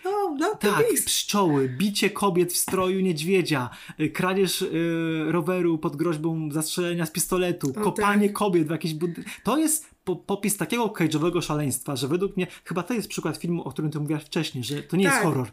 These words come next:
Speaker 2: To
Speaker 1: tak,
Speaker 2: nie
Speaker 1: to
Speaker 2: jest
Speaker 1: jest właśnie
Speaker 2: horror
Speaker 1: ten, ten właśnie
Speaker 2: w żadnym
Speaker 1: film miałam na
Speaker 2: wypadku,
Speaker 1: myśli.
Speaker 2: tak. Cały czas tak mam z tyłu głowy, a co z tym najnowszym filmem? Co z tym słynnym, tym nieznośnym ciężarem wielkiego talentu?
Speaker 1: W ogóle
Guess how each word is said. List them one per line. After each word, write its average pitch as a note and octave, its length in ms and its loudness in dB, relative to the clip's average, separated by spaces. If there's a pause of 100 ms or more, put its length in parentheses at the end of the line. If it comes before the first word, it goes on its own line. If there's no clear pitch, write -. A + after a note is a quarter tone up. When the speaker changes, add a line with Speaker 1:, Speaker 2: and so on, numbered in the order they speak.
(120)
Speaker 2:
To E4 100 2
Speaker 1:
tak, A3+ 140 4
Speaker 2:
nie F#3 120 4
Speaker 1:
to G3 60 6
Speaker 2:
jest - 120 6
Speaker 1:
jest A#3 60 -2
właśnie B3+ 280 0
Speaker 2:
horror - 300 4
Speaker 1:
ten, C#4 180 2
ten C4+ 80 -4
właśnie C4 300 2
Speaker 2:
w - 20 6
żadnym C#4+ 160 2
Speaker 1:
film G#3+ 120 4
miałam C4+ 220 4
na C#4 60 2
Speaker 2:
wypadku, C4+ 240 0
Speaker 1:
myśli. - 140 0
Speaker 2:
tak. G#3+ 220 0 (1300)
Cały D#4 260 0
czas F#3 200 -2
tak D3+ 160 -4
mam E3+ 180 0
z - 80 -6
tyłu D3 180 -2
głowy, C3 420 -6 (180)
a C3 140 -6
co F#3 220 -2
z - 80 -4
tym A3+ 140 -6
najnowszym A#3+ 540 0
filmem? - 400 -10 (200)
Co F#3+ 180 2
z G3 100 -2
tym G3 240 2 (220)
słynnym, F3+ 540 0
tym D3 200 0
nieznośnym F#3+ 840 2
ciężarem D#3 640 0
wielkiego D#3 400 0
talentu? E3+ 540 -2 (400)
Speaker 1:
W G#3+ 60 -4
ogóle A3 480 -2